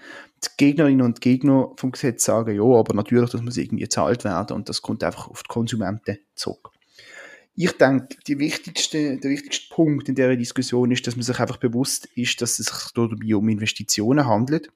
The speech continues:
Äh, bei einer Investition ist das Geld ja nicht einfach weg, sondern die Idee ist, dass da irgendetwas wieder rausschaut in Zukunft,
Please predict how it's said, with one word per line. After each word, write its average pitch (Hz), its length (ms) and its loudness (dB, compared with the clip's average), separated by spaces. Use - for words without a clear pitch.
Äh, 113 160 -6
bei 123 120 -2
einer 123 160 4
Investition 123 600 4
ist 113 80 2
das - 80 0
Geld 107 220 2
ja 123 60 0
nicht 120 100 6
einfach 117 260 0
weg, 104 260 0
sondern - 220 -6
die 131 120 -6
Idee 120 320 2
ist, - 200 -6
dass - 160 -4
da 110 80 -2
irgendetwas 107 420 -6
wieder 117 140 -2
rausschaut 139 720 2
in 135 180 -6
Zukunft, 147 640 -4